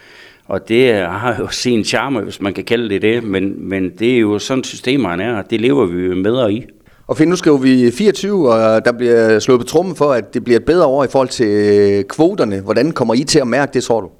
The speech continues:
Speaker 1: Jamen, vi får jo mere at lave, det er der ingen tvivl om. Altså, kullerne er jo opskrevet med cirka halvfjerds procent, og torsken er også opskrevet noget. Og,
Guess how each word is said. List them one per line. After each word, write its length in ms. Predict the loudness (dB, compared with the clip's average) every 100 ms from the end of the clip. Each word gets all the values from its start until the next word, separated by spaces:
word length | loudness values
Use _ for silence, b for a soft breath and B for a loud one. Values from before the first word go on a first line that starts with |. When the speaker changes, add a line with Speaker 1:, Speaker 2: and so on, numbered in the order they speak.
| _ _ b
Speaker 1:
Jamen, 140 | 0
vi 100 | 0
får 200 | 2 2
jo 60 | 2
mere 240 | 2 2
at 60 | 2
lave, 340 | 2 2 0
det 120 | 0 0
er 40 |
der 60 | 2
ingen 160 | 0
tvivl 300 | 0 0 0
om. 300 | 0 -4 -8
Altså, 240 | -10 -10 -10
kullerne 500 | 0 2 2 0 -4
er 40 |
jo 140 | -2 0
opskrevet 580 | -2 -4 -6 -4 -4
med 300 | -4 -4 -6 -10 _ _ _ _ _ _ -8
cirka 300 | -2 0 -2
halvfjerds 380 | -4 -4 -6 -6
procent, 440 | -14 -8 -8 -8
og 140 | -10
torsken 460 | -4 -2 -4 -8 -12
er 120 | -10
også 300 | -6 -6 -2
opskrevet 540 | -2 -4 -10 -10 -8 -6
noget. 320 | -4 -4 -6 B B B B B B
Og, 120 | -6